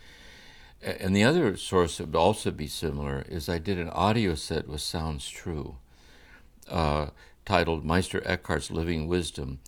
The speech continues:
Indestructible Joy, and the Path of Letting Go. And so they're, like, maybe five hour, four hours of talk similar to the podcast. And,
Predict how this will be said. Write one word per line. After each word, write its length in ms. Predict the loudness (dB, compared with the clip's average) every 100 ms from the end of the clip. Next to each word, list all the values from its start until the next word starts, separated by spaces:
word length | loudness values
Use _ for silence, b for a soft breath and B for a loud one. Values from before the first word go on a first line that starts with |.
| -2
Indestructible 880 | 0 0 -4 -4 -4 -4 -6 -4
Joy, 540 | -8 -4 -2 -2 -4 -6
and 100 | -6
the 80 | -6
Path 320 | -4 -4 -4
of 140 | -8
Letting 340 | -6 -6 -6 -6
Go. 360 | -4 -4 -6 -16 -20 B B B B B -4
And 180 | -4
so 160 | -2 -2
they're, 200 | -2 -4
like, 260 | -4 -6 -6
maybe 260 | -6 -6
five 380 | -6 -2 -2 0
hour, 320 | -2 -2 -6
four 320 | -8 -4 -4
hours 480 | -4 -6 -10 -10 -10
of 220 | -12 -12 -18 -12
talk 220 | -10 -8
similar 360 | -2 0 0 -2
to 120 | -6
the 120 | -8
podcast. 840 | -4 -4 -4 -12 -12 -12 -14 -16
And, 160 | -16 -16